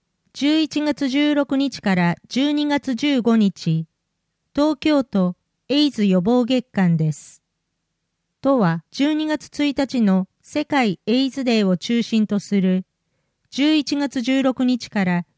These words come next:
十二月十五日を東京都エイズ予防月間としています。今年度の予防月間のテーマは、ねえ、知ってる？エイチアイブイのことです。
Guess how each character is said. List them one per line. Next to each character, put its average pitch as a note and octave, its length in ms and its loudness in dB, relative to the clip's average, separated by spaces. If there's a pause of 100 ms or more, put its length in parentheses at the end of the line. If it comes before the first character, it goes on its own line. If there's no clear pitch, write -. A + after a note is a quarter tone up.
十 C#4 220 -2
二 D4 140 -2
月 C#4+ 260 -4
十 C#4+ 220 0
五 A#3+ 140 2
日 A3+ 280 0
を E3+ 260 0 (260)
東 C#4+ 220 -2
京 C#4+ 280 0
都 F#3 280 -2 (300)
エ D#4 140 2
イ D4 60 -2
ズ A3+ 120 -6
予 F#3+ 160 2
防 C4 240 0
月 C#4 240 -2
間 G#3+ 220 0
と F#3 120 -2
し - 120 -6
て E3+ 100 -2
い E3 140 2
ま D#3 180 2
す。 - 300 -12 (600)
今 D4+ 260 -2
年 D#4+ 200 -4
度 C#4 100 -2
の A3+ 140 0
予 G3+ 120 2
防 C4 220 2
月 C#4 180 -2
間 A3 260 0
の F#3+ 100 0
テ A3 220 0
ー - 20 2
マ F#3 160 2
は、 D#3+ 240 -2 (320)
ね B3+ 260 0
え、 F#3 160 -4
知 - 260 -4
っ F#3+ 40 -4
て - 260 -4
る？ D4 220 -2 (400)
エ C4 140 2
イ C#4 60 -2
チ D4+ 200 -2
ア C#4+ 80 2
イ C#4+ 100 0
ブ C#4+ 140 0
イ C4+ 100 2
の G3 140 2
こ F3 160 -2
と E3+ 320 -4 (260)
で E3+ 180 -2
す。 - 280 -16